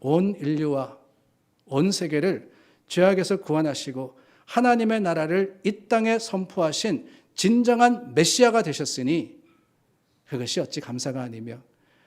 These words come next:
그것이 어찌 우리의 기쁨과 자랑이 아니겠습니까? 그러므로 여러분, "주의 길을 예비하라" 하는 외침은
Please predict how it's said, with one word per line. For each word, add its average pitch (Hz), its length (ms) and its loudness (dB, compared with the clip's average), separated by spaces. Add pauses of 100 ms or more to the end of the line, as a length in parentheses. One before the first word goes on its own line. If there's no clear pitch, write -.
(160)
그것이 147 320 -2
어찌 151 500 -4 (560)
우리의 143 320 -2
기쁨과 131 680 -10 (160)
자랑이 120 400 -4
아니겠습니까? 107 760 -14 (1500)
그러므로 147 380 0
여러분, 135 440 -6 (260)
"주의 196 300 4
길을 180 240 0
예비하라" 160 480 0
하는 147 240 -4
외침은 151 520 -6